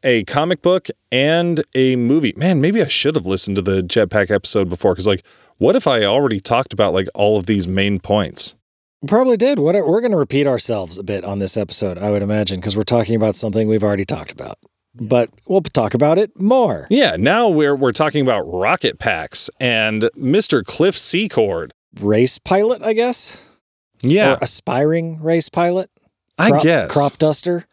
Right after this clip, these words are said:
Speaker 1: Yeah, I guess, I guess it'll be, um, it'll be important to distinguish the movie versus the comic book, because they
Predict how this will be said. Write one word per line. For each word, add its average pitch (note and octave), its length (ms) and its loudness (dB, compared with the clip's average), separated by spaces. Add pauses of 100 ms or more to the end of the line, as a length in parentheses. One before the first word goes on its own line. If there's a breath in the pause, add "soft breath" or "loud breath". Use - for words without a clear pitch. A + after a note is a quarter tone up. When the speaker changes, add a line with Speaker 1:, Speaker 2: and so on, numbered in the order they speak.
(260 loud breath)
Speaker 1:
Yeah, A3 180 4
I D#3+ 100 2
guess, A3 420 0
I D3 80 0
guess G#3+ 180 0
it'll G3+ 140 2
be, D#3 340 2
um, B2 520 0
it'll C#3 160 2
be C3 100 2
important E3+ 440 0
to C#3+ 100 2
distinguish C3+ 840 0 (220)
the G#2+ 460 0
movie F#3+ 480 2
versus C#3 400 0
the G#2 100 -2
comic G2 400 -4
book, - 320 -6 (100)
because G2+ 560 2
they D3 500 0